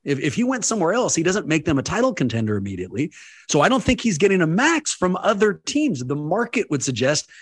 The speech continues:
he's not worth that. So, you know, how do we look at it? How do you determine what his ultimate value is? And if I had to guess, the Warriors have been so savvy that they're not gonna be the ones to try to set it initially.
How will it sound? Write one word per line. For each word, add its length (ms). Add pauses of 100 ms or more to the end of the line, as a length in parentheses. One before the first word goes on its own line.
he's 220
not 340
worth 300
that. 220 (400)
So, 120
you 120
know, 100
how 280
do 80
we 100
look 260
at 140
it? 120
How 160
do 100
you 80
determine 540
what 200
his 200
ultimate 420
value 340
is? 240
And 160
if 60
I 120
had 200
to 80
guess, 540 (380)
the 60
Warriors 280
have 60
been 80
so 180
savvy 560 (240)
that 140
they're 160
not 200
gonna 140
be 80
the 80
ones 180
to 80
try 140
to 60
set 200
it 80
initially. 440